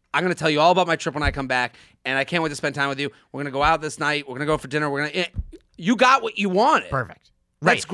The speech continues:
Speaker 1: great.
Speaker 2: Even if it's, even if he's go-, even if he's saying, you know, "This is longer than I would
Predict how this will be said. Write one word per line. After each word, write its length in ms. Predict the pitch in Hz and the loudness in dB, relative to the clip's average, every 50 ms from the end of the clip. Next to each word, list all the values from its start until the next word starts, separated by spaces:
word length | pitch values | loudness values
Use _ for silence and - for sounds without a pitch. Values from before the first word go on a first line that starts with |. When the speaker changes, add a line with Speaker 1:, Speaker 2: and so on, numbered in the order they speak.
| 233 269 | 4 6
Speaker 1:
great. 100 | 277 208 | 6 6
Speaker 2:
Even 200 | 226 214 226 214 | 6 4 4 2
if 140 | 202 185 - | 2 2 2
it's, 240 | 185 165 - - - - | 0 -2 -2 -4 -8 -4
even 260 | 175 185 170 185 180 | -4 -2 0 0 -2
if 100 | 170 - | -2 -2
he's 220 | - 170 165 139 | -4 -6 -6 -6
go-, 300 | 117 - 147 147 139 135 - | -4 0 0 0 0 0 -4
even 240 | 147 156 147 151 156 | -8 -8 -6 -6 -6
if 80 | 151 - | -6 -6
he's 280 | 160 151 139 120 117 - - - _ _ | -6 -8 -8 -8 -10 -12 -18 -20 _ _
saying, 300 | _ - 151 143 131 127 131 | _ -6 -4 -4 -4 -6 -4
you 120 | 143 175 | -2 0
know, 200 | 160 127 113 107 - _ _ _ | 0 2 0 -2 -4 _ _ _
"This 180 | - 135 143 - | -6 -4 -4 -4
is 180 | 139 117 110 | -6 -8 -8
longer 420 | 113 120 117 127 135 135 120 123 127 | -4 0 2 2 2 2 0 -4 -2
than 180 | 120 127 120 117 | -2 -2 -2 0
I 100 | 117 117 | -2 -2
would 400 | 113 110 113 110 107 101 101 | -2 -2 -2 -2 -4 -6 -8